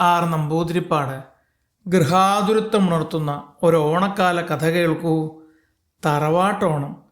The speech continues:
"ഉണ്ണി, വരൂ, നമുക്ക് ക്രിക്കറ്റ് കളിക്കാം," വല്യച്ഛൻ്റെ മകനായ ഉണ്ണിയെ അപ്പു വിളിച്ചു. "ഓ,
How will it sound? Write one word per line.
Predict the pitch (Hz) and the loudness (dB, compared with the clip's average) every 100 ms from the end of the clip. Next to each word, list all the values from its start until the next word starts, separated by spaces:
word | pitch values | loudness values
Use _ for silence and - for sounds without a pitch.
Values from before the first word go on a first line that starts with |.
| _ _ _ _ _ | _ _ _ _ _
"ഉണ്ണി, | 220 240 302 320 | 2 4 4 2
വരൂ, | 247 226 277 254 - - - - | 2 2 2 0 -2 -6 -12 -2
നമുക്ക് | 269 262 262 226 185 | 2 2 2 0 0
ക്രിക്കറ്റ് | 185 180 254 254 | 0 0 0 2
കളിക്കാം," | 208 160 156 156 - - _ _ _ - | 0 0 -2 -4 -6 -14 _ _ _ 0
വല്യച്ഛൻ്റെ | 190 214 254 254 220 202 | 2 4 2 2 0 2
മകനായ | 165 156 185 170 151 147 - - | 0 0 0 0 -2 -4 -6 -2
ഉണ്ണിയെ | 175 214 220 170 156 - - | 2 2 2 0 -2 -6 -4
അപ്പു | 180 - - | -4 -4 0
വിളിച്ചു. | 262 170 151 156 - 165 - _ _ _ _ _ _ | 2 2 0 -2 -6 -10 -14 _ _ _ _ _ _
"ഓ, | 247 269 190 - | 4 4 2 -8